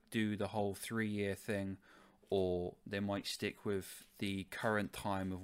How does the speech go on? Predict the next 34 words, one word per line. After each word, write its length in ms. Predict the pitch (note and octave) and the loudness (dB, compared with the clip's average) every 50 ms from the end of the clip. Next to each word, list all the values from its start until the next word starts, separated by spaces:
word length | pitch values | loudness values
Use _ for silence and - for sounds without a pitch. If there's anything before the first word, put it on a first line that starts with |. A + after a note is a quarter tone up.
| F#2 | -2
when 180 | G2+ G2+ G2 F#2+ | -2 0 0 0
the 60 | F#2 | -2
film 340 | - - - G2+ F#2+ F#2 F#2 | -4 -4 -2 -2 0 0 -2
gets 300 | F2+ F#2+ F#2+ - - - - | -2 -2 -2 -4 -4 -8 -6
released, 480 | F#2 F#2+ G2 F#2+ F#2 F#2 - - - - | -4 -2 0 0 -2 -4 -6 -10 -8 -8
be 80 | G2 F2 | -6 -6
like, 400 | F2 F2+ F2+ F2+ - - - - - - - - - - - - - - - - | -4 -4 -4 -6 -8 -12 -18 -20 -20 -20 -20 -20 -20 -20 -20 -20 -20 -20 -20 -20
uh, 40 | - - - - - - - - F#2+ - - - | -18 -18 -18 -16 -16 -16 -16 -16 -16 -16 -16 -16
f-, 240 | - - - - - - | -14 -12 -12 -10 -6 -4
twelve, 400 | - - - A2 G2 F#2 F2+ F2+ | 0 6 8 8 8 8 6 4
fifteen 480 | - - G#2 - - - - G2+ F#2+ F#2 | 0 -4 -6 -6 -4 -4 -2 -2 0 0
years 320 | F#2 F2+ F2+ F2+ F2+ F2 | 0 -2 -2 -2 -4 -4
or 60 | F#2 F2+ | -4 -4
so, 340 | - - F#2 F#2 F2+ F2+ F2+ | -4 -4 -4 -4 -4 -4 -4
let's 140 | F#2+ F#2+ - | -4 -4 -4
just 180 | - F#2 - | -4 -4 -2
say 200 | - G2+ F#2 F2 | -2 -2 -2 -4
that. 240 | F#2 F2+ F2+ F#2 - - - - - - - - - - _ - F#2+ | -4 -4 -6 -6 -8 -10 -20 -20 -20 -20 -20 -20 -20 -14 _ -4 -2
Um, 440 | F#2 F#2 F#2 F2+ F2 F2 F2 F2 - - - _ _ _ _ _ _ _ _ - | 0 0 0 0 -2 -2 -4 -6 -8 -10 -16 _ _ _ _ _ _ _ _ -6
and, 380 | - G2 F#2 F#2 F#2 F2+ F2 - - - - - - _ | -4 -4 -2 -2 -4 -4 -6 -6 -8 -10 -10 -12 -14 _
you 100 | - A2+ | -8 -6
know, 280 | G2+ F#2+ F#2 F2+ F2+ F2 - - | -4 -4 -4 -4 -6 -8 -10 -6
Vickers 300 | - A2 F#2+ - - G2+ | -4 -4 -4 -4 -6 -10
has 100 | - G2+ | -10 -8
been 220 | F#2+ - G2 F#2+ F#2+ | -8 -6 -4 -2 0
waiting 360 | F#2+ F#2+ F#2+ - - F#2+ F#2 | 0 0 0 -2 -4 -4 -4
all 140 | F#2 F2+ F2 | -4 -4 -4
this 240 | F2 F2+ F2 - - | -6 -6 -6 -8 -6
time, 480 | - A2 G2+ G2 F#2+ F#2 F#2 F#2 F2+ - | -2 0 0 2 2 0 -2 -4 -6 -6
and 80 | - G2+ | -6 -6
he's 140 | G2 F#2 - | -4 -4 -4
still 220 | - - G#2+ F#2+ | -4 -2 -2 -2
a 40 | F#2 | -2
prawn, 500 | - - - G#2+ G2 F#2+ F#2 F#2 F#2 F#2 | -4 -4 -2 0 2 2 2 0 -2 -4